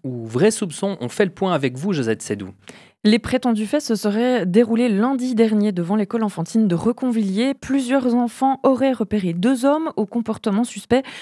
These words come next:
Speaker 2: aux abords de l'école enfantine. Alors sur Instagram, une maman d'élève partage l'information. Son fils aurait été abordé par un homme qui lui a demandé de monter dans sa camionnette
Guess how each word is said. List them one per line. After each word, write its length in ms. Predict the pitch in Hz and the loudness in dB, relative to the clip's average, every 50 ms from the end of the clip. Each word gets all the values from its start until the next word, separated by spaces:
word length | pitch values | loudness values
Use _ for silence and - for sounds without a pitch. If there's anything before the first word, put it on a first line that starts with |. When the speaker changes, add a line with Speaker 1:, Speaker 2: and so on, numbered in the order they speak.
| - - _ | -20 -12 _
Speaker 2:
aux 160 | - 202 185 | -2 2 2
abords 320 | 196 196 202 262 269 262 214 | 4 4 4 4 2 2 -2
de 120 | 185 202 | 0 0
l'école 300 | 233 220 196 - 240 233 | 0 0 0 0 2 2
enfantine. 480 | 226 214 - - 202 190 - - 175 175 | 2 0 0 -2 -4 -4 -4 -4 -2 -2
Alors 220 | 165 165 170 - | -2 -2 -4 -6
sur 160 | - - 202 | -8 -2 -2
Instagram, 440 | 208 202 - - 190 196 208 220 226 | -2 -2 -2 -4 -2 0 0 2 2
une 120 | 220 190 | 2 0
maman 300 | 170 175 175 185 196 202 | 0 -2 -2 0 -2 -2
d'élève 340 | 185 180 165 180 196 185 - | -2 -2 0 0 -2 -2 -2
partage 400 | - 175 - - - 214 208 196 | -6 -8 -8 0 0 0 2 2
l'information. 580 | 190 185 185 - 185 180 180 180 180 - 233 240 - - - - - - - | 0 -2 -2 -2 -2 0 0 -2 0 -2 -4 -4 -4 -8 -18 -18 -18 -20 -18
Son 220 | - - - 247 254 | -18 -4 -2 -2 -2
fils 340 | - - - 262 262 - 226 | -2 -4 -6 -6 -4 -2 -2
aurait 180 | 202 214 208 | 0 0 -2
été 160 | 202 202 208 | -2 -2 -2
abordé 380 | 190 190 185 185 185 180 175 180 | 0 0 0 0 0 0 -2 -2
par 160 | 180 165 156 | -2 -2 0
un 140 | 165 185 208 | 2 2 2
homme 320 | 214 214 226 226 233 226 208 - | 2 2 2 0 0 -2 -4 -8
qui 140 | - - 190 | -8 -6 -4
lui 140 | 180 175 202 | 0 2 4
a 80 | 226 247 | 2 4
demandé 460 | 220 226 208 196 185 175 190 233 240 - | 2 0 0 0 -2 0 -2 -2 -2 -4
de 160 | 185 160 185 | -4 -2 0
monter 400 | 208 208 185 170 160 - 220 226 - - - - - - _ | 0 0 -2 -4 -2 -2 -4 -4 -4 -10 -16 -18 -18 -16 _
dans 140 | 165 196 185 | 0 2 2
sa 160 | - - 175 | 2 -2 -4
camionnette 840 | - _ - _ - 269 277 262 247 233 220 226 254 254 - - | -4 _ -8 _ 2 2 4 4 4 4 2 2 0 -4 -4 -4